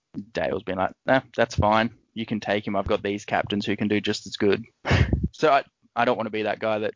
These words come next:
says there's lists that are worse than it. I think a lot of it comes down to players and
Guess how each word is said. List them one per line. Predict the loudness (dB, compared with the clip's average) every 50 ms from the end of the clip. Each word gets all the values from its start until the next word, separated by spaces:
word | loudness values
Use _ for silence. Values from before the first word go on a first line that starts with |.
| _ -16
says | -10 -6 -4 -4 -4 -4 -4
there's | -4 -2 -2 -2 -4 -8 -20 _ _ _ _ _ -12
lists | -8 -6 -4 -2 -2 -4 -4 -6 -4
that | -2 0 2
are | 2 2 0 -2 -6 -14 -6
worse | -2 2 2 2 2 0
than | -4 -2 -2
it. | 0 0 -2
I | -2
think | -2 -4 -6 -6 -6 -10 -12 -8
a | -8 -4
lot | -2 -2 -2 -2
of | -4
it | -10 -10
comes | -6 -6 -6 -6 -4
down | -2 0 0 0 -2
to | -6 -10
players | -10 -8 -6 -4 -4 -2 -4 -6 -10 -12 -12 -6
and | -4 -2 -2 -2 -4 -8 -12